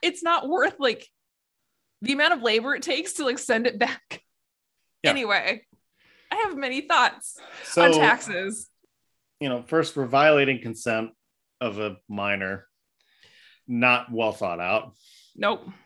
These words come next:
Speaker 2: Um,
Speaker 1: Poor planning.
Speaker 2: we're having, we're having that minor travel during tax season at about the time the baby's supposed to be born. I mean, I guess Jesus is lucky he wasn't born on the side of the road.
Speaker 1: There you
Speaker 2: You
Speaker 1: go.
Speaker 2: know?
Speaker 1: You never
Speaker 2: And
Speaker 1: know.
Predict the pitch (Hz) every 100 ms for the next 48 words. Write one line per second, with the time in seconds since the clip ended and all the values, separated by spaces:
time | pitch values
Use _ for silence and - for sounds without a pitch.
0 | _ _ - 117 107 104 101 101 196 175
1 | 117 120 156 139 135 117 135 165 151 131
2 | 127 131 123 110 - - 139 131 110 107
3 | 107 101 _ _ _ _ _ _ _ _
4 | _ _ _ _ - 117 127 120 110 104
5 | 117 120 120 117 107 107 101 104 - 110
6 | 101 175 175 - 135 120 123 113 - 104
7 | 104 95 107 110 98 92 90 _ _ _
8 | _ _ 107 107 104 165 160 151 143 127
9 | 113 113 127 135 110 104 160 135 104 101
10 | 98 95 104 95 90 92 95 101 101 _
11 | - _ _ _ _ _ _ _ _ _
12 | 208 185 190 190 202 208 180 175 170 165
13 | _ - 190 202 220 214 240 285 160 160